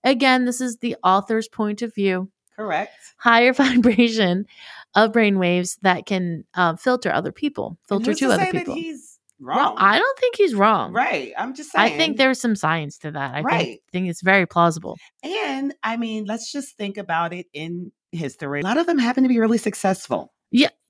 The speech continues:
Speaker 2: as
Speaker 1: Yes.
Speaker 2: well.
Speaker 1: Yes.
Speaker 2: Just saying.
Speaker 1: Um, and, and I think that there's another book that we'll, we'll go into called Relentless, where that he actually talks about the darkness in someone.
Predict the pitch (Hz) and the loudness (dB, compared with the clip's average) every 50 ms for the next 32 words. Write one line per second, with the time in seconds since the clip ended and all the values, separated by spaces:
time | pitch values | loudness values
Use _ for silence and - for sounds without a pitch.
0 | - - 233 185 185 214 226 - - - - 165 135 98 82 - - - _ _ | -4 -2 0 4 4 4 4 4 2 0 2 2 2 2 0 -6 -12 -18 _ _
1 | - - 214 180 202 - 170 - - - - - - - - 180 185 180 - - | -10 -4 0 2 2 2 2 0 -6 -8 -12 -12 -12 -10 -8 -8 -8 -6 -2 -2
2 | 156 131 117 90 73 - _ - _ _ _ _ - - 196 190 180 175 170 170 | -2 -2 -2 -6 -14 -18 _ -20 _ _ _ _ 2 4 4 6 6 4 2 0
3 | 165 160 - _ _ _ _ _ _ _ _ _ - - 220 220 208 - - 214 | -2 -6 -8 _ _ _ _ _ _ _ _ _ 0 2 2 2 2 0 0 0
4 | 208 196 196 180 - 214 202 196 196 190 208 202 - 220 220 208 220 214 202 190 | 2 2 2 0 0 -2 -4 -2 -2 -4 -4 0 2 2 2 2 2 2 2 4
5 | 185 196 180 190 190 180 180 - 185 175 190 190 185 170 131 190 190 180 190 180 | 2 2 2 4 2 2 4 2 0 2 4 2 2 2 2 2 0 2 2 2
6 | 180 180 180 - 202 180 175 185 175 175 175 185 185 226 254 247 214 196 185 - | 2 2 2 0 -2 -2 0 0 0 0 0 0 2 2 2 2 0 -2 0 0
7 | 190 180 185 185 196 180 196 190 185 180 175 170 - 196 180 - 175 165 165 - | -2 -2 0 0 0 2 2 2 4 2 2 2 0 -4 -2 2 0 0 0 0
8 | - 165 - 165 160 165 165 - - 185 185 - 240 269 277 - - - - - | -6 -4 0 2 2 2 2 2 -2 -4 -2 0 2 0 0 0 -4 -8 -8 -8
9 | - - - 180 170 - 170 175 - - 92 - | -10 -6 -6 -6 -2 -2 -4 -4 -4 -10 -10 -12